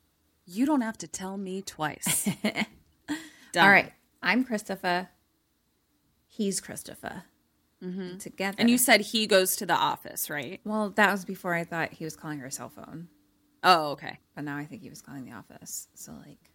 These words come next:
Speaker 1: I think he was.
Speaker 2: I mean, what did people do before cell phones?
Speaker 1: Yeah, it didn't even occur to me.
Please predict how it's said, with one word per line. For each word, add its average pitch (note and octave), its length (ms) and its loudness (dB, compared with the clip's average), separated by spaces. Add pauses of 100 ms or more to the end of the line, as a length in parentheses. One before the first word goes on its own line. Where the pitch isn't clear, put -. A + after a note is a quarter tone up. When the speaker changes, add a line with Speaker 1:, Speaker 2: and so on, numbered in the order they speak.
(420)
Speaker 1:
I F3 40 -18
think B3+ 240 -4
he G#4 100 -4
was. A#3 680 -2 (200)
Speaker 2:
I - 40 -18
mean, D#3+ 320 -14
what F#3+ 160 -8
did G3+ 220 -10
people F#3 360 -12
do C#4 420 -2
before E3+ 380 -6
cell - 180 -20 (160)
phones? - 600 -16
Speaker 1:
Yeah, A3+ 220 8
it F#3 80 0
didn't G3+ 200 2
even F#3+ 160 2
occur F3 220 4
to D#3+ 60 -2
me. C#3 320 -8